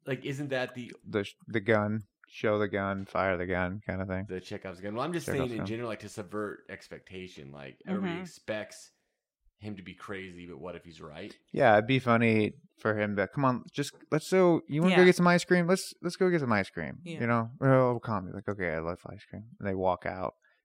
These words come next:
Speaker 2: and then there's a guy behind the curtain with a Scream mask on, and he goes,
Speaker 3: Mm-hmm.
Speaker 2: "I'll be here when they get back," <laughs> you know, or some kind of line that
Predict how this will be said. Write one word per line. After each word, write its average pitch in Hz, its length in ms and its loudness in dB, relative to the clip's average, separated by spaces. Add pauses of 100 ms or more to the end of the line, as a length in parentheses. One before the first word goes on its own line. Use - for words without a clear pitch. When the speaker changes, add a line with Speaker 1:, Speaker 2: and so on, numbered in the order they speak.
(160)
Speaker 2:
and 98 160 -2
then 87 140 -4
there's 90 200 -8
a - 60 -10
guy 95 380 0 (120)
behind 98 260 -6
the - 60 -10
curtain - 560 -8
with - 100 -10
a - 40 -12
Scream - 460 -10
mask - 300 -8
on, - 300 -8
and 85 80 -10
he 90 80 -8
goes, 90 220 -2
Speaker 3:
Mm-hmm. 151 100 -12 (480)
Speaker 2:
"I'll 135 160 2
be 208 220 0
here 156 260 4
when 135 120 2
they 123 140 2
get 113 220 0
back," 113 600 2
<laughs> 131 160 -2
you 131 120 4
know, 104 180 0
or 101 120 -6
some 104 260 -4
kind 98 220 -2
of 87 120 -8
line 87 320 -2
that - 180 -4